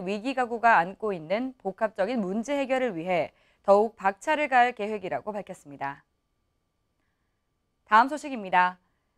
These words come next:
부산시가 행정안전부 코로나 일구 극복 희망 일자리 사업의 일환으로 근로장애인 감염제로 직무 도우미 지원 사업을 추진한다고 지난 십오 일 밝혔습니다.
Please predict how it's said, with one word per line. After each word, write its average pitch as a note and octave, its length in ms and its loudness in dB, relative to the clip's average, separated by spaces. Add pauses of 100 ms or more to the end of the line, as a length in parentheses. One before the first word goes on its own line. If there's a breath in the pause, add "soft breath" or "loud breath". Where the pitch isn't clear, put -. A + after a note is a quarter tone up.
(180)
부산시가 C#4 680 6
행정안전부 C#4 1160 -2
코로나 C#4+ 320 0
일구 B3+ 220 -2
극복 B3 480 -2
희망 D#4 320 -2
일자리 B3+ 560 -2
사업의 A#3+ 340 2
일환으로 F#3 600 -2 (340)
근로장애인 C4+ 840 -2
감염제로 A3+ 880 -2
직무 B3+ 540 -2
도우미 C4 480 -2
지원 G#3+ 260 -4
사업을 F3+ 440 -4
추진한다고 F#3 840 -4 (280)
지난 F3+ 280 -4
십오 G#3+ 440 -6
일 B3+ 140 -2
밝혔습니다. C#3 680 -10